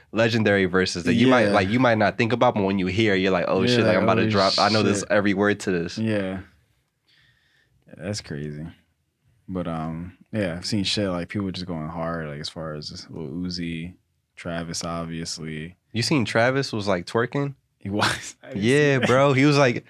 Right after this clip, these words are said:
Speaker 1: he's doing his review shit, like, "Yeah!" He just started, like, and it just kept <laughs> going, like,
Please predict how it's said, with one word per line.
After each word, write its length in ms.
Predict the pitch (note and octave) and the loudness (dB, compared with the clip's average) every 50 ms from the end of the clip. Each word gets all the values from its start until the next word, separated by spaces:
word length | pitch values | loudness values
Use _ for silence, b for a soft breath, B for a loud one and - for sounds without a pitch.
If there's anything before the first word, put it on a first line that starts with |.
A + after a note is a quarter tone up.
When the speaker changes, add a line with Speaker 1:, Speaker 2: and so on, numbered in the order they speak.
| B B B B - | B B B B -2
Speaker 1:
he's 120 | D3 C3 | 0 2
doing 160 | D3 C3+ C3 | 2 2 2
his 100 | B2 G2 | 2 0
review 160 | F#2+ G#2 A#2 | 0 -2 -2
shit, 160 | A#2 A2+ C3 - | 0 0 0 -2
like, 120 | - G2+ C3+ F#3+ | -2 -2 0 4
"Yeah!" 500 | A4+ D5 C#5 C#5 C5+ C5+ C5 A#4 G#4 F#4+ | 6 6 8 8 6 6 6 6 6 4
He 120 | C#3 D3 E3 | 4 4 4
just 160 | D#3 D3+ D#3+ | 4 4 6
started, 180 | E3 D3 C#3 C3 | 6 6 6 6
like, 380 | A#2 G#2 F#2+ F#2+ - - - _ B B B B B B | 6 4 4 2 -2 -8 -16 _ B B B B B B
and 140 | E3+ F#3+ E3+ | 4 4 6
it 80 | F3+ | 6
just 200 | D3 D#3 C#3+ - | 4 4 4 4
kept 300 | - - F3 F3+ D#3+ C#3 | 6 6 6 6 6 6
<laughs> 0 | |
going, 360 | C3+ D#3+ F3+ G3 G3+ F3+ D#3 D3 | 6 8 8 8 8 8 8 6
like, 260 | C3+ C3 C3 C3+ C3+ | 6 6 6 6 4